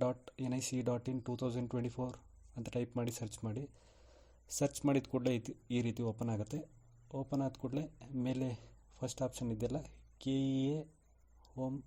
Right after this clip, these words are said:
ಕರ್ನಾಟಕ ಸಿ ಇ ಟಿ, ಅದ್ರ ಮೇಲೆ ಕ್ಲಿಕ್ ಮಾಡಿ. ಕ್ಲಿಕ್ ಮಾಡಿದ ನಂತರ ಈ ರೀತಿ ಓಪನ್ ಆಗುತ್ತೆ. ಓಪನ್ ಆದ ಕೂಡಲೇ ಮೇಲೆ ತ್ರೀ ಲೈನ್ಸ್ ಇದೆಯಲ್ಲ, ಅದನ್ನು ಕ್ಲಿಕ್ ಮಾಡಿ. ಕ್ಲಿಕ್ ಮಾಡಿದ ಮೇಲೆ ನೇಮಕಾತಿ ಮೇಲೆ ಕ್ಲಿಕ್ ಮಾಡಿ. ಅದಾದ ನಂತರ ಮೂರನೇ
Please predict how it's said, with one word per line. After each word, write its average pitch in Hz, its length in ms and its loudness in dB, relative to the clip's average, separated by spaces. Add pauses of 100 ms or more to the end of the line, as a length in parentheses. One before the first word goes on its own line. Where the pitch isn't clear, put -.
(560)
ಕರ್ನಾಟಕ 123 360 0
ಸಿ 120 180 0
ಇ 117 40 -4
ಟಿ, 139 120 -2
ಅದ್ರ 123 160 0
ಮೇಲೆ 120 200 0
ಕ್ಲಿಕ್ 113 200 -6
ಮಾಡಿ. 113 180 -2 (960)
ಕ್ಲಿಕ್ 131 240 -6
ಮಾಡಿದ 131 280 2
ನಂತರ 123 180 -4
ಈ 127 200 2
ರೀತಿ 123 240 -2
ಓಪನ್ 113 200 -2
ಆಗುತ್ತೆ. 110 300 -4 (720)
ಓಪನ್ 131 240 -4
ಆದ 123 180 -4
ಕೂಡಲೇ 127 260 -4
ಮೇಲೆ 127 340 -4
ತ್ರೀ 127 160 2
ಲೈನ್ಸ್ 127 340 0
ಇದೆಯಲ್ಲ, 117 280 0
ಅದನ್ನು 113 180 -2
ಕ್ಲಿಕ್ 113 280 -4
ಮಾಡಿ. 110 220 0 (440)
ಕ್ಲಿಕ್ 135 260 -4
ಮಾಡಿದ 127 160 0
ಮೇಲೆ 123 300 -2 (100)
ನೇಮಕಾತಿ 123 480 0
ಮೇಲೆ 117 100 -2
ಕ್ಲಿಕ್ 113 260 -4
ಮಾಡಿ. 113 220 -2 (1120)
ಅದಾದ 123 300 6 (100)
ನಂತರ 131 240 0 (240)
ಮೂರನೇ 131 240 2